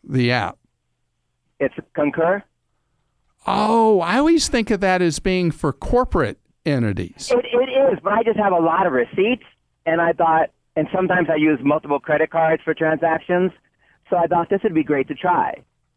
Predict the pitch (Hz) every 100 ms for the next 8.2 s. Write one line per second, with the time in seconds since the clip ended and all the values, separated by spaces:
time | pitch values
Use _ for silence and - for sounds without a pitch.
0 | _ _ _ _ 196 165 151 254 311 285
1 | 240 175 - 131 - 208 208 185 131 120
2 | 160 196 156 - 120 - - 180 165 165
3 | 120 101 - 120 143 - - 147 - 175
4 | 156 170 123 120 127 120 110 135 107 160
5 | 143 139 143 139 - _ _ _ - 127
6 | 110 127 113 - 117 - - 127 - 117
7 | - - 110 110 113 - 123 120 120 -
8 | 123